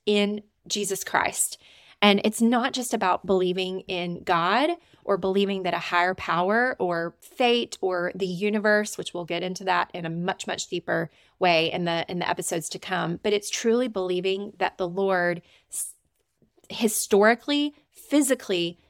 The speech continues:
sent his son to, to the earth as a man to experience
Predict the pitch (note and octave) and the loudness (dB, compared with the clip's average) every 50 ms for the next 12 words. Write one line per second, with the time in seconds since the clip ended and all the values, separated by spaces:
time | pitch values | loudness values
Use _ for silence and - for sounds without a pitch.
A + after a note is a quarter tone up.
0 | _ _ - - - A3 A3 A3 A3 A3+ A#3 A3 - - G#3+ G3 F#3 F#3 F3+ F3+ | _ _ -12 -2 0 0 0 0 0 -2 -2 -2 -2 -2 -2 -2 0 -2 -4 -6
1 | - - - F#3+ E3+ - _ _ _ _ - - - G#3 G3 F#3+ F3+ - _ _ | -8 -6 -6 -6 -8 -8 _ _ _ _ -10 -6 -4 -2 -2 -4 -4 -8 _ _
2 | _ - F3+ E3 G#3 B3 C4 - F#3+ F3+ F#3+ A3+ - - - - _ _ _ _ | _ -10 -4 -2 0 4 6 8 8 8 8 6 2 -4 -10 -16 _ _ _ _
3 | _ - F#3+ F#3+ G3 B3+ D#4 D#4+ D#4 D4+ C4 A3 G3+ G3+ G3+ G#3 G#3 - - G#3+ | _ 0 2 2 4 4 4 6 6 4 4 4 2 2 0 -2 -6 -6 -6 -6
4 | G3 - - - - G#3+ G#3+ G#3 G3 - - - | -6 -6 -8 -6 -6 -4 -4 -4 -6 -8 -14 -20